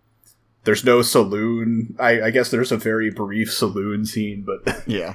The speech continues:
Speaker 1: I don't know. It's, it's strange. It's, like, boiled down to the, the, the harder tropes, I would say. It's a very, like, I, this, this is on the mature end of the genre,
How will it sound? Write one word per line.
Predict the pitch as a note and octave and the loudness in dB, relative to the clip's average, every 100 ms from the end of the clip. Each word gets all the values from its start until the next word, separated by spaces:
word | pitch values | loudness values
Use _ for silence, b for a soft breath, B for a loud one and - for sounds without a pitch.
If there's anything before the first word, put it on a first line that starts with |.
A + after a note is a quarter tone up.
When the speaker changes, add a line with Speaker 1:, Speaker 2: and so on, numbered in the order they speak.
| - - | -6 4
Speaker 1:
I | C3+ | 6
don't | C#3+ | 6
know. | A#2 | 4
It's, | G2+ A2 - | 2 -4 -2
it's | A#2+ A#2 | -2 0
strange. | D#3 G#2 G2 | 0 0 0
It's, | B2+ A#2+ | -6 -2
like, | C#3 A2+ | 0 0
boiled | A#2 B2+ A#2+ | 2 4 4
down | A#2+ A2+ A2 | 6 6 6
to | B2 | 2
the, | A2 G#2 G2+ G#2 | 4 6 6 2
the, | G#2+ G#2+ G2+ F#2+ - _ _ _ _ _ _ _ - | 0 2 2 0 -6 _ _ _ _ _ _ _ -8
the | A#2 G#2+ | 0 0
harder | - G#2 A2 A#2 C3 C3 - - - | 4 4 4 4 2 0 -8 -20 -2
tropes, | C3+ B2+ - - - | 2 2 2 -8 -2
I | B2+ | 0
would | C3 | 0
say. | - C3+ C#3 | 4 6 6
It's | B2 A#2 | 2 -2
a | |
very, | A2 A2 A2 G2+ | 0 2 2 0
like, | G2 F#2+ - _ _ _ b b _ - | -2 -6 -8 _ _ _ b b _ -4
I, | G2+ A2 | -2 -2
this, | A2+ A#2 | -4 -6
this | A#2 A2+ | -6 -4
is | A2+ | 2
on | A2 G#2+ | 2 2
the | G#2+ | 0
mature | G2+ - G#2 G#2 G#2 | -4 -2 2 4 2
end | F#2+ G#2 G#2 G#2 | 0 -6 -6 -6
of | G2+ F#2+ | -6 -8
the | - G2 G2 G#2 A#2 _ _ _ _ _ _ _ - | -4 -2 -2 -6 -10 _ _ _ _ _ _ _ -12
genre, | A2 G2+ F#2+ G2+ G#2+ C3 | -4 -2 -2 -2 -2 -2